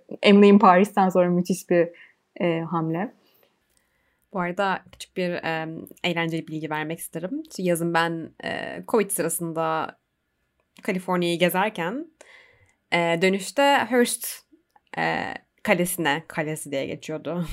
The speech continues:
Speaker 2: <laughs> Hearst Şatosu'na uğrayayım dedim. E, tam böyle çünkü Morro Bay'den geçiyordum. Hearst Şatosu diye geçiyordu böyle. O şatoya uğrayayım bari falan oldum. Baktım Google'dan açık gözüküyordu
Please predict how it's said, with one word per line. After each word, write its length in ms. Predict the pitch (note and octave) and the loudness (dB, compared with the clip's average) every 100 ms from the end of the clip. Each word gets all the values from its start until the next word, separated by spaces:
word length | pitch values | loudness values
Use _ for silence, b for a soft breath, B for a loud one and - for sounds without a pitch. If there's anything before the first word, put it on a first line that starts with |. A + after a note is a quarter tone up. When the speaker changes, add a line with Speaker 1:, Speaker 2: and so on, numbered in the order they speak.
| - | -6
Speaker 2:
<laughs> 220 | - F#3+ - | -6 -8 -4
Hearst 260 | A3+ F#3 | -2 -2
Şatosu'na 460 | E3+ D#3+ D#3+ - E3 | -4 -4 -6 -4 0
uğrayayım 400 | E3+ F3+ F3 F3 | 2 2 0 -2
dedim. 340 | E3 G#3+ E4 B B B B B - | -2 -4 -6 B B B B B 0
E, 300 | D3+ G2+ A1 - - - - - F#3+ | 0 0 -2 -8 -14 -16 -16 -16 2
tam 240 | B3 A3 | 6 6
böyle 120 | A3+ B3 | 6 4
çünkü 140 | D4+ | 4
Morro 300 | A#3 B3 A#3+ | 4 4 4
Bay'den 340 | A#3+ A#3+ C4+ | 4 2 0
geçiyordum. 560 | C#4 B3+ - F#3+ A#3 D#4+ C#4+ - | 0 -2 0 2 2 2 0 0
Hearst 280 | A3 A3+ | 0 0
Şatosu 340 | - G3 G3+ - | -4 -6 -8 0
diye 140 | F#3+ | 2
geçiyordu 520 | E3 F3+ - F3 E3+ F3 | 2 -2 -2 -2 -2 0
böyle. 240 | F3 D4 | 2 2
O 80 | E4+ | 2
şatoya 320 | E4 E4 G4 | -2 0 2
uğrayayım 340 | F#4 C4+ G3 | 4 4 4
bari 220 | F#3 F3+ G#3 | 6 6 4
falan 200 | C4+ C#4+ | 0 0
oldum. 360 | G#3+ E3+ A#3+ | 0 -2 0
Baktım 320 | A#3+ B3 C4 | 0 -2 -6
Google'dan 280 | B3 F#3+ G3+ | -6 -4 -2
açık 300 | A#3 A3+ - | -2 -4 -8
gözüküyordu 440 | F#3 F3 F3+ D3+ | -8 -8 -10 -12